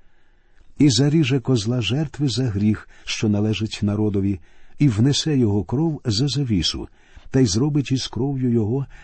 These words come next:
як зробив був із кров'ю теляти, і покропить її на віко та перед віком, і очистить він святиню з нечистоти Ізраїлевих синів та з їхніх переступів через усі гріхи їхні.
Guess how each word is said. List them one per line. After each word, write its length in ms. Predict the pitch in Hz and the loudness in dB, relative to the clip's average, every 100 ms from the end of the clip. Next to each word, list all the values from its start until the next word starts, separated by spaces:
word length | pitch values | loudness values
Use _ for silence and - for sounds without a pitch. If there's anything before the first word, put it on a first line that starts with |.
| - | -4
як 280 | 101 127 | 0 0
зробив 420 | 90 110 117 160 147 | 0 0 2 2 2
був 260 | 143 139 - - | 2 -2 -4 -2
із 200 | 135 131 | 0 0
кров'ю 360 | - 123 131 135 | 0 0 0 0
теляти, 600 | 135 120 87 - - - - - - - - | 0 -2 -2 -8 -14 -14 -18 -20 -20 -20 -4
і 80 | 151 | 0
покропить 600 | 143 175 143 131 113 98 | 2 0 0 0 0 0
її 280 | 110 110 110 - - | 2 2 2 -2 -4
на 240 | 98 101 101 | 0 2 2
віко 360 | 113 175 - | 0 -2 -2
та 180 | 82 113 | -4 -6
перед 360 | - 143 151 - - | -4 -2 -2 -6 -4
віком, 560 | 98 101 87 87 90 - _ - | -2 -2 -2 -4 -4 -8 _ 0
і 120 | 131 | 2
очистить 600 | 147 - 196 - 139 - | 2 0 -2 -2 -4 0
він 160 | 113 104 | 0 0
святиню 680 | - 104 82 156 151 98 - | 0 -4 -2 0 0 0 -2
з 160 | 98 101 | -2 0
нечистоти 640 | 117 - 117 - 101 147 | 0 -2 -4 -4 -4 -2
Ізраїлевих 760 | 139 117 82 98 117 107 104 101 | 0 -2 -2 -4 -2 -2 0 -2
синів 500 | - 101 98 151 139 - _ - - | -4 0 2 2 0 -6 _ -12 -2
та 120 | 123 | 0
з 120 | 85 | 2
їхніх 420 | 104 127 135 127 | 2 2 0 -2
переступів 840 | - 117 113 120 - 113 117 110 104 - | -2 -4 -2 -4 -4 -2 0 0 -2 -10
через 400 | - 117 98 82 - | -6 -2 0 -2 -4
усі 380 | 110 - 170 | -4 -2 -4
гріхи 420 | 165 117 135 - 139 | -4 -4 -6 -2 -2
їхні. 580 | 95 90 - 65 58 | -2 -6 -8 -12 -12